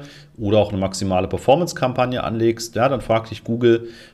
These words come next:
nach dem verknüpften Merchant Center, damit dann eben auch die Produkte entsprechend beworben werden.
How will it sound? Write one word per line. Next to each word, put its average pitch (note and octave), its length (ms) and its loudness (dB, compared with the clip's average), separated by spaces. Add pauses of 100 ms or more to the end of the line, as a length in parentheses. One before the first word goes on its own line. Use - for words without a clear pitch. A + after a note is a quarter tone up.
nach G#2 260 2
dem G#2+ 200 0
verknüpften A2+ 580 -2
Merchant C#3 380 2
Center, G3+ 440 0
damit G#2 360 -4
dann G#2+ 160 -4
eben G2 200 -8
auch G2 220 -4
die G2 140 -8
Produkte G2+ 500 -4
entsprechend E2 480 -8
beworben D2+ 380 -10
werden. A1 260 -12